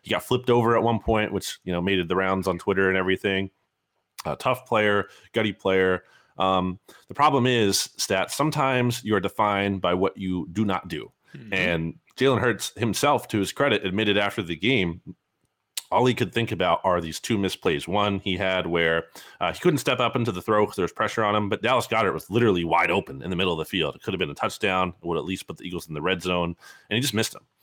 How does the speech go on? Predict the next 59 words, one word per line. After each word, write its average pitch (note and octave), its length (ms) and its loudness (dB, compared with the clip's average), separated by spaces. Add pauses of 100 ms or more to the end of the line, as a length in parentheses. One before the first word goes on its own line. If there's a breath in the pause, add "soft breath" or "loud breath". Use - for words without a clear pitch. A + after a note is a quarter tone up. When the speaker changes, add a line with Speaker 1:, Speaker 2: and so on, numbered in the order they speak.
(260 loud breath)
Speaker 1:
And G2 540 0
that G#2 200 0
looms G2+ 220 0
large, E2+ 400 -2
especially G2 340 -4
on F2 80 0
a - 40 -4
third F#2+ 280 0
down. E2+ 400 0 (260 soft breath)
Uh, E2 60 -2
it E2 40 2
was E2 80 0
a E2 40 -6
third G2 200 0
and E2+ 80 -6
five, E2+ 260 0
then D#2+ 120 -6
the D#2 60 -8
Eagles E2+ 240 -8 (160)
went E2+ 160 -4
out D#2 80 -4
into C#2+ 140 -14
punt, - 320 -2
uh, D2+ 100 -6 (160)
f-, - 260 -20
uh, D#2 180 2
fourth D3 260 0
and F#2 100 -4
five F2 420 2
from E2 260 -2
the D2 60 -8
forty-five-yard F2+ 680 0
line, E2 360 -2
which - 320 -10
is C#2+ 240 -14 (220)
dumb F2+ 160 0
and E2+ 100 -4
cowardly G2 320 0
by F#2+ 120 0
Nick G#2+ 100 -2
Sirianni, A#2+ 360 0
but G#2+ 40 2
that's G#2+ 160 0
a F#2 40 -10
different G2+ 260 -4
story. G#2 260 2 (340 loud breath)
And A2+ 140 4
then, A#2 380 0 (320 loud breath)
uh, G#2+ 260 4
a G2 60 -8
bigger D3+ 240 2
one, G2 400 2 (240 loud breath)
DeVonta C#3 280 2
Smith D3 400 0
open B2+ 240 0
in C3+ 80 4
the A#2 140 2
end C#3 140 0
zone, G2+ 360 2